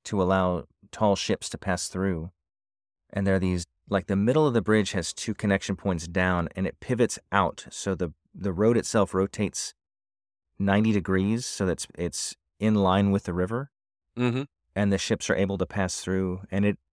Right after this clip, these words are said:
Speaker 1: I've seen it once, and it's a really glorious sight.
Speaker 2: Well,
Speaker 1: Like the ship passing through.
Speaker 2: Yeah, well, I mean, you are having giant naval vessels having to come through that area.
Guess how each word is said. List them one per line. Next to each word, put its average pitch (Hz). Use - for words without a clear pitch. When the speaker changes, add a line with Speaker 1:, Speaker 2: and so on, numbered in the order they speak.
Speaker 1:
I've 95
seen 139
it 131
once, 95
and 101
it's 95
a 95
really 95
glorious 95
sight. -
Speaker 2:
Well, 113
Speaker 1:
Like 107
the 92
ship -
passing 82
through. 76
Speaker 2:
Yeah, 110
well, 127
I 131
mean, 107
you 110
are 113
having 117
giant 143
naval 107
vessels 90
having 90
to 85
come 85
through 85
that 85
area. 82